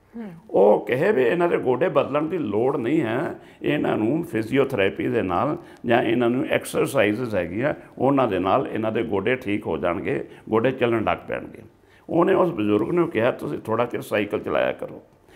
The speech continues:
Speaker 2: ਉਸ ਨਾਲ ਤੁਹਾਡੇ ਗੋਡੇ ਜਿਹੜੇ ਹੈਗੇ ਆ, ਉਹ ਠੀਕ ਹੋ ਜਾਣਗੇ।" ਪਰੰਤੂ ਪੁੱਤਰ ਜਿਹੜਾ ਸੀ, ਬਾਰ-ਬਾਰ ਕਹਿ ਰਿਹਾ ਸੀ ਕਿ ਇਹਨਾਂ ਦੇ ਗੋਡੇ ਬਦਲ ਦਿਓ।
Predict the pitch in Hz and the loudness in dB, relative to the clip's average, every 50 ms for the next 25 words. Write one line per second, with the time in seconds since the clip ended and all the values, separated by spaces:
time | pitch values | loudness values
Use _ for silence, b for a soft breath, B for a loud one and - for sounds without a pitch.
0 | b b b 107 117 127 127 - 131 127 - 120 107 101 107 - 98 95 92 92 | b b b 0 0 0 2 2 0 0 0 0 -2 0 0 0 0 -2 0 0
1 | 107 104 101 95 87 85 95 92 76 - - 85 - - - - 104 - - 67 | 0 -2 -2 -2 -2 -2 -2 -2 -2 -2 -4 -8 -10 -10 -8 -6 -6 -4 -4 -6
2 | - B B B B B B - - - - - - 85 73 76 71 65 60 58 | -6 B B B B B B -6 -2 -2 -2 0 -2 -4 -2 -2 -2 -4 -4 -8
3 | - - - - - - _ _ _ _ _ b b b b b b - - 147 | -12 -16 -20 -20 -20 -20 _ _ _ _ _ b b b b b b 2 4 4
4 | 156 - 214 208 - 185 - - - 202 - - - - 190 165 196 175 - - | 6 6 6 6 6 4 4 6 6 6 8 8 8 6 8 8 6 6 8 8
5 | 120 147 180 196 175 165 175 170 - 143 143 147 135 123 120 - - - - - | 8 8 8 8 6 6 6 6 6 4 6 6 4 2 2 0 -6 -12 -12 -16
6 | - _ _ _ _ _ _ _ _ - 143 170 170 185 185 196 175 117 143 170 | -20 _ _ _ _ _ _ _ _ 2 2 4 6 6 4 4 4 6 6 6
7 | 175 190 180 143 113 107 104 95 92 95 - | 6 6 6 4 4 2 0 -2 -4 -6 -8